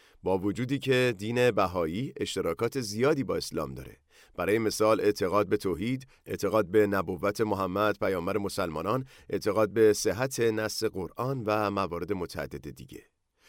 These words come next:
رژیم ولایت فقیه و روحانیون باورمند به اون، بهائیان رو به عنوان چالشی برای قدرت و اقتدار خودشون می‌بینن. مقامات جمهوری اسلامی برای فشار بر بهائیان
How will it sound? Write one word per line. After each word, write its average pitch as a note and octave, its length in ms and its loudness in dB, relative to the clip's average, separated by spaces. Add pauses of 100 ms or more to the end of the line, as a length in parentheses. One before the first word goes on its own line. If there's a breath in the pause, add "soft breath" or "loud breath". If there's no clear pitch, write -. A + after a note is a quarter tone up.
(200 soft breath)
رژیم G2 340 0
ولایت G#2+ 560 6
فقیه G#2 500 0
و G#2+ 60 2
روحانیون G#2 840 2
باورمند G#2 720 2
به G2+ 80 0
اون، B2+ 320 0 (280 loud breath)
بهائیان G#2 580 2
رو D3 100 4
به A#2 100 2
عنوان A2 340 4
چالشی A#2+ 540 2
برای A2 500 4
قدرت G#2 440 0
و C#3+ 160 4
اقتدار G#2+ 520 4
خودشون G2+ 520 -2
می‌بینن. B1+ 340 -16 (880)
مقامات G#2+ 440 2
جمهوری A2 460 2
اسلامی G2+ 500 2
برای G2+ 260 4
فشار G#2 420 2
بر G2 180 2
بهائیان F2 540 0